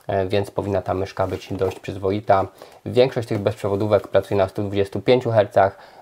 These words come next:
więc tutaj zawsze mamy już taką prędkość gamingową, powiedzmy, reakcji,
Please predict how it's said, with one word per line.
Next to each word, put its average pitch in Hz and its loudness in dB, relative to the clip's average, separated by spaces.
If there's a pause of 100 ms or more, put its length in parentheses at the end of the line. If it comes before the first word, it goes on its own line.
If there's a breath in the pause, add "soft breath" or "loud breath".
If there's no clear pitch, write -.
więc 107 0
tutaj 98 4
zawsze 95 -2
mamy 98 -2
już 95 -6
taką 95 -2
prędkość 98 -4
gamingową, 98 2
powiedzmy, 95 -6
reakcji, 95 -2